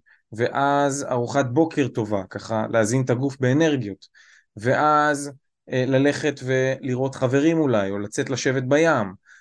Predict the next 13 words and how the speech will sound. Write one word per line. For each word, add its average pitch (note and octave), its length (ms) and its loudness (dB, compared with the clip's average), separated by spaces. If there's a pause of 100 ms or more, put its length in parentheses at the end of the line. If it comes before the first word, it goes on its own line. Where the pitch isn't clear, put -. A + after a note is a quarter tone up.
(160)
ואז, C#3+ 720 -2 (380)
אה, B2+ 140 2
ללכת D3+ 400 2
ולפתח C#3 500 -2
איזה C3 160 -2
תחביב C#3 420 2
מסוים, B2 560 0
זה G#2 80 -8
יכול G#2+ 180 -6
להיות G2+ 120 -4
גיטרה, A2+ 500 2
פסנתר, A#2 640 0
שחייה, C3 640 0